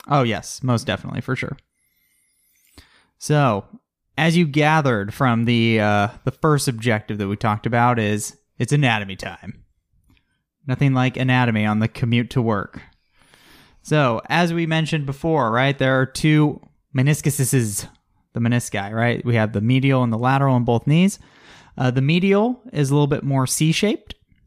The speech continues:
and it covers about fifty to sixty percent of the, uh, articular surface on the medial side of the knee. Your lateral is a little bit more circular, and it's gonna cover a lot more of that articular space on the lateral side.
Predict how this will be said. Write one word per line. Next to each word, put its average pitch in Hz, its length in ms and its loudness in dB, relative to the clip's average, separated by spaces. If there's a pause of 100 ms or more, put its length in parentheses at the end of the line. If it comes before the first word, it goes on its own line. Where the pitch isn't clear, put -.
(220)
and 135 180 2
it 123 140 -2
covers 139 340 0
about 120 280 -2
fifty 139 320 -2
to 123 80 0
sixty 139 320 -4
percent 127 520 -2
of 117 240 -4
the, 113 460 -2 (100)
uh, 117 160 -2
articular 120 440 -2
surface 131 440 -2
on 123 80 -2
the 104 60 -2
medial 110 340 0
side 113 240 -2
of 104 60 -2
the 107 80 -4
knee. 123 300 0 (640)
Your 135 160 2
lateral 190 440 2
is 240 100 -2
a 226 40 2
little 226 140 2
bit 247 140 0
more 240 160 2
circular, 226 520 0
and 120 140 2
it's - 140 -4
gonna 139 180 0
cover 143 320 -2
a 127 80 0
lot 131 340 0
more 135 480 0 (160)
of 113 280 -2
that 117 180 -2
articular 110 480 -2
space - 480 -2
on 107 80 -2
the 104 80 -6
lateral 101 260 0
side. - 380 -6